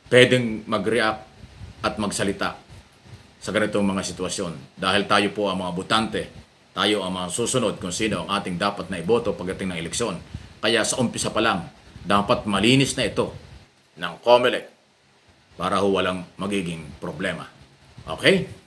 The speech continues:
Pangalawa na ating pong pag-usapan, kung yung mga gunita, nag-upload ako kahapon tungkol ho sa mga kalagayan ng overseas Filipino workers, O F W,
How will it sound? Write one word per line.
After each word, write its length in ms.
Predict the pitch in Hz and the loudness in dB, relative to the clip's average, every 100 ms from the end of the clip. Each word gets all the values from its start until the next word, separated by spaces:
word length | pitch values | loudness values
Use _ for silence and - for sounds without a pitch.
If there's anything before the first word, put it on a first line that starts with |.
| - - _ _ | -20 -20 _ _
Pangalawa 400 | 113 127 139 151 | 2 4 6 4
na 240 | 139 127 | 2 2
ating 240 | 127 135 127 | 0 -4 -6
pong 160 | 127 | -4
pag-usapan, 960 | 127 117 - 120 127 143 147 165 170 - | -4 -4 -2 -2 0 2 2 2 -4 -4
kung 80 | 110 | -2
yung 160 | 117 | 2
mga 160 | 120 117 | 2 2
gunita, 320 | 113 113 123 139 - - | 0 0 2 0 -2 -8
nag-upload 480 | 98 104 107 113 | -6 -4 -2 0
ako 160 | 107 101 98 | 2 2 2
kahapon 460 | 98 107 123 127 135 135 | 2 2 4 0 0 -4
tungkol 280 | 101 90 101 | -6 0 2
ho 100 | 101 110 | 2 2
sa 400 | - 98 90 85 - _ _ _ _ _ | 2 0 0 -6 -14 _ _ _ _ _
mga 320 | 95 110 95 | -2 0 2
kalagayan 480 | 98 92 110 113 98 | 0 2 4 4 2
ng 140 | 98 92 113 | -2 -2 4
overseas 400 | 135 131 - - | 6 6 2 -4
Filipino 400 | 110 101 101 98 | -4 -2 -2 2
workers, 400 | 123 127 123 - | 2 4 0 0
O 160 | 101 | -2
F 80 | 90 | 0
W, 560 | 92 110 117 123 139 | 2 2 2 4 4